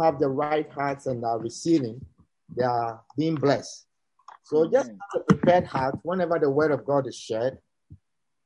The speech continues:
Speaker 1: The word of God is powerful, it's quick and powerful. And it is only so to those whose hearts are prepared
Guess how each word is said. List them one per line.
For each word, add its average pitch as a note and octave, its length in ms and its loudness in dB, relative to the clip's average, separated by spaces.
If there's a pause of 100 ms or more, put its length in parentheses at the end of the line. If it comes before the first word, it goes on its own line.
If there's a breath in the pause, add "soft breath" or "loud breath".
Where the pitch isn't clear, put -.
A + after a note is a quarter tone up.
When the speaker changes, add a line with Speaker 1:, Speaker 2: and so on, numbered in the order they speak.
(1040)
Speaker 1:
The C3 80 0
word F#3+ 160 4
of C#3 160 2
God E3+ 180 6
is C#3+ 140 0
powerful, C#3+ 680 4 (120)
it's A#2+ 200 -10
quick - 340 -2 (160)
and B2+ 220 -6
powerful. C#3+ 580 0 (1120)
And B2+ 440 -4
it B2+ 160 -4
is B2 200 -4
only F3 280 4
so C3 540 2 (140)
to B2+ 80 -12
those C#3 400 2
whose D3 260 -4
hearts B2+ 300 -4
are A2 100 -6
prepared A#2 520 -6